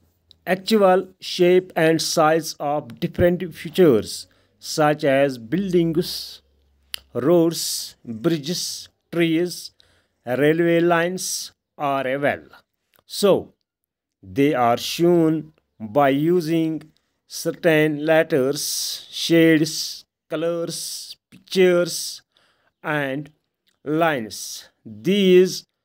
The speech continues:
symbols make it easier to understand and inter-, interpret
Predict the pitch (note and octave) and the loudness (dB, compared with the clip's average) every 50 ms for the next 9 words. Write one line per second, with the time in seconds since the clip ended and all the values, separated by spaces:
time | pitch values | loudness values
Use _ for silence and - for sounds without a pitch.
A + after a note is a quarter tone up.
0 | _ _ - - - - F3+ F3 F#3+ G3 F3+ E3 D#3 D#3+ E3 E3 E3 - - - | _ _ -16 -12 -4 0 0 0 0 0 0 0 2 2 0 -2 -4 -8 -12 -14
1 | - _ - A2+ B2 C3+ C#3+ C#3 C3+ C#3 - - E3+ C#3+ - - - - _ _ | -16 _ -10 -6 -4 -2 -2 -2 -2 -4 -2 0 0 0 -2 -4 -18 -20 _ _
2 | _ _ _ _ _ _ _ _ _ _ _ - F#3+ F#3 F3+ E3 F3 E3+ E3 D3+ | _ _ _ _ _ _ _ _ _ _ _ -4 0 0 2 2 2 0 0 -2
3 | _ - C3+ C3 - - D3+ D3 C3 C3 - - - - - E3 D#3+ E3 E3 E3+ | _ -8 -8 -8 -8 -6 -6 -6 -6 -6 -6 -8 -8 -4 -2 0 0 2 0 -2
4 | E3+ - _ _ - C#3+ C#3 C#3 C3+ C3+ C3 C3 C3 C3+ C3 C3+ - _ _ _ | -4 -6 _ _ -12 -8 -6 -6 -4 -4 -4 -4 -4 -4 -6 -10 -14 _ _ _
5 | _ _ _ - E3 E3+ F3 F3+ D#3+ D3+ C#3+ - _ _ _ _ _ _ _ _ | _ _ _ -8 -6 -4 -4 -6 -8 -10 -14 -14 _ _ _ _ _ _ _ _
6 | _ _ _ _ _ _ - E3+ F3 F3 D#3+ E3 D#3 - D#3+ E3 E3+ F3 E3+ - | _ _ _ _ _ _ -10 -8 -8 -8 -8 -10 -6 0 2 2 2 2 -2 -8
7 | - | -20